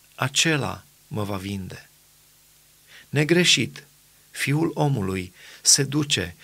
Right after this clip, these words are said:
după cum este scris despre el. Dar vai de omul acela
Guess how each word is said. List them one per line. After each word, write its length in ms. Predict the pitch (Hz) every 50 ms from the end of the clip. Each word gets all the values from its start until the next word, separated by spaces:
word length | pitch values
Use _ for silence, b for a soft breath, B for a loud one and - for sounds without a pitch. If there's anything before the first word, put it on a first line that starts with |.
| B B B
după 240 | - 117 - - 123
cum 140 | - 165
este 360 | 151 147 143 143 143 - - 131
scris 540 | - - - - - 135 135 139 139 -
despre 460 | - 131 120 120 - - - - 135 131
el. 360 | 127 135 123 110 101 101 - - - _ _ _ _ _ _ B B B B B B B B B
Dar 340 | - 110 117 113 107 98 - - -
vai 380 | - 107 95 110 165 202 214
de 120 | 190 185 196
omul 380 | 160 - 170 175 175 175 175
acela 640 | 175 170 170 - - - 131 123 117 120 123 131